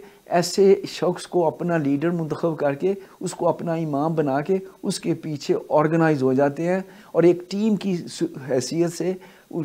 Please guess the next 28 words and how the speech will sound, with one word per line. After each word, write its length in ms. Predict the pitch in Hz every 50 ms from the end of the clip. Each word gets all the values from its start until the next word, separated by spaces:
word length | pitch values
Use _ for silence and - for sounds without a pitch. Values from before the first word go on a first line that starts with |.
| 151 -
उसके 240 | 185 160 - - 170
साथ 200 | 165 - 147 143
काम 320 | 135 - 135 131 120 120
करते 320 | 117 117 104 92 - - 107
हैं। 140 | 104 95 - _ - _ _ _ _ _ _ _ _ _ _ _
तो 80 | - 175
जब 300 | 151 - 214 233 240 208
इस 340 | - - - 240 233 - -
तरह 200 | 233 220 233 214
नमाज 540 | 190 156 147 139 131 135 143 151 170 156
अदा 400 | - - 147 147 135 139 139 151
की 220 | 147 139 170 160 147
जाए, 440 | 127 135 135 131 117 113 120 - 120 - - - - _ _ _ _
मिलजुल 480 | 147 151 160 190 214 180 151 175 175 165
के 280 | 143 - 165 160 160 160
एक, 120 | 156 -
एक 180 | 160 156 151 -
कम्युनिटी 540 | 156 147 160 190 220 214 214 208 175 202
की 140 | 180 - 180
सूरत 400 | 156 - - 147 147 151 160 143
में 340 | 156 156 165 165 175 185 180 180 - - - _ _ - - - -
एक 280 | - 170 156 - - - - - - - - - - -
अल-, 280 | 160 165 165 - 170 -
अपने 440 | - 151 - - 160 160 165 170 170
एक 140 | 165 165 160
मुंतखब 500 | 147 156 170 165 202 185 - 220 196 165
लीडर 320 | 143 151 170 165 165 185
के 180 | 180 - 175 165